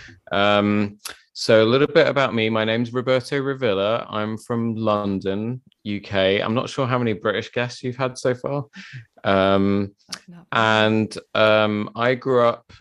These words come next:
Speaker 1: I grew up in London, in our capital city, uh, working class immigrant parents. And, um, <clears throat> fast forward to today, I'm a bespoke tailor.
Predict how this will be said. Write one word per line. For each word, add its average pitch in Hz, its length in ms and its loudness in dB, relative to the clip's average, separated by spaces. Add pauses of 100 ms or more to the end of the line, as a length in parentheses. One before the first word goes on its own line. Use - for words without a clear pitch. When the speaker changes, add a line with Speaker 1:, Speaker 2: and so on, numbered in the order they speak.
Speaker 1:
I 120 60 -2
grew 123 240 2
up 107 180 -2
in 131 160 -4
London, 117 440 -4
in 117 160 -6
our 107 120 -2
capital 104 440 -8
city, 104 720 -2
uh, 98 340 0
working 110 460 0
class - 600 -2
immigrant 101 600 -2
parents. 101 640 -2 (560)
And, 98 680 0 (160)
um, 98 800 2 (340)
<clears throat> - 20 0 (720)
fast 110 360 2
forward 104 240 2
to 101 140 -4
today, 110 600 2
I'm 104 560 -2
a 98 340 -2
bespoke - 520 -2
tailor. 104 760 -2